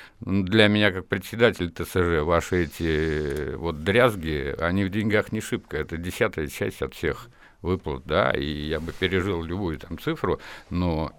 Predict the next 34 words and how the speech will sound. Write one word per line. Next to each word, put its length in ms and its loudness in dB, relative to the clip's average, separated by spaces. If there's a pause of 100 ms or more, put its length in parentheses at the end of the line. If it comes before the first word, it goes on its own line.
я 380 2 (480)
оттуда, 640 4
я 180 2
из 160 0
Пионерской 540 2
Зорьки, 460 4 (400)
я 80 4
комсомолец 800 4
и 40 2
коммунист, 560 0 (340)
и 80 2
я 360 10
за 240 4
справедливость. 920 0 (280)
Я 160 8
понимаю, 460 4
что 180 2
бизнес 580 0
и 60 -6
сп-, 180 -14
и 140 -8
справедливость 840 0
у 60 -8
нас 160 -2
понятия 540 2
уже 180 0
давно 460 2
противоположны. 1000 2 (440)
Но, 160 -2
ребята, 500 6 (260)
надо 340 -4
совесть-то 540 -2
иметь 300 2
все-таки. 460 -4